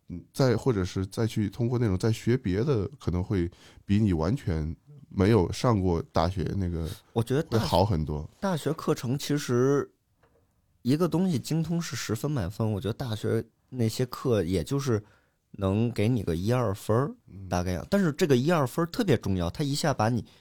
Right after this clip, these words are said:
Speaker 2: 学习的这个成本跟门槛降低了很多。
Speaker 1: 对，我之前看说，就是你大学学到，因为大学你就读四年嘛，或者在别的地方读多少年，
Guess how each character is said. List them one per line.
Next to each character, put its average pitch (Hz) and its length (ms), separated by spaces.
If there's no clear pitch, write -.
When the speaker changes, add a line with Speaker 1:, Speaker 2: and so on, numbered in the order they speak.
Speaker 2:
学 127 260
习 143 180
的 151 100
这 135 100
个 131 120
成 123 280
本 113 180
跟 127 100
门 120 400
槛 85 340
降 120 280
低 123 160
了 180 120
很 - 180
多。 - 280
Speaker 1:
对， 101 100
我 92 80
之 180 120
前 202 100
看 202 240
说， 156 220
就 156 100
是 139 140
你 92 120
大 - 240
学 104 280
学 - 180
到， 123 220
因 170 140
为 190 60
大 185 200
学 107 140
你 92 340
就 135 160
读 123 220
四 143 240
年 82 180
嘛， 104 100
或 101 240
者 95 60
在 98 120
别 95 180
的 104 80
地 101 60
方 101 240
读 92 200
多 101 140
少 92 80
年， 82 200